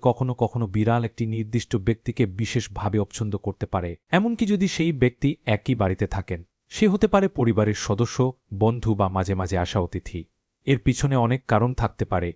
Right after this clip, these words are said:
যার ফলে বিড়াল একটি নির্দিষ্ট ব্যক্তির প্রতি উদাসীন বা বিরক্ত হতে পারে। এই ভিডিওতে আমরা আলোচনা করব কেন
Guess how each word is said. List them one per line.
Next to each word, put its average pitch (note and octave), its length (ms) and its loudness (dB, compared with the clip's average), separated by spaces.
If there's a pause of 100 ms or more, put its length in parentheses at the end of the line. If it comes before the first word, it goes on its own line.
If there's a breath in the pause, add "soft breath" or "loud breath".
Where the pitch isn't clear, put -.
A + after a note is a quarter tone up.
(100)
যার A2+ 220 4
ফলে G2+ 300 0
বিড়াল F#2+ 360 0 (200)
একটি - 280 0
নির্দিষ্ট A2 580 0
ব্যক্তির G#2+ 480 0 (120)
প্রতি A#2+ 320 4
উদাসীন A2+ 420 2
বা G#2+ 120 2
বিরক্ত G2 420 -2
হতে F#2+ 260 -2
পারে। F2 260 -4 (640)
এই C#3 160 6
ভিডিওতে G2 560 0 (280)
আমরা D#3 260 2
আলোচনা E3+ 380 2
করব D3+ 240 0 (160)
কেন C3+ 220 2